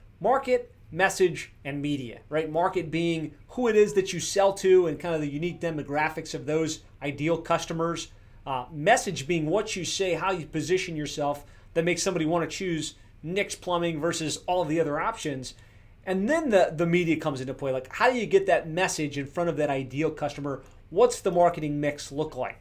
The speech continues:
So let's start with your, your market. How do you define your ideal customer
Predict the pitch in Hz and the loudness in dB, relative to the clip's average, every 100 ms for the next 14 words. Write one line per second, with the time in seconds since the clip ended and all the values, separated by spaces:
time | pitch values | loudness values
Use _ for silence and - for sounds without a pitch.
0 | - - 214 202 - - - - 233 302 | -18 0 2 2 0 -20 -20 0 2 2
1 | - - 240 233 180 180 160 - - - | -2 4 8 8 6 4 4 2 -14 -20
2 | - 160 185 190 170 156 151 160 135 - | -10 4 4 6 2 4 2 0 -4 0
3 | 339 330 220 - 180 180 180 156 147 139 | 0 0 -2 -2 -2 -2 -2 0 0 -2
4 | 135 180 185 180 170 - 143 139 135 | 0 0 0 -2 -2 -2 -4 -4 -4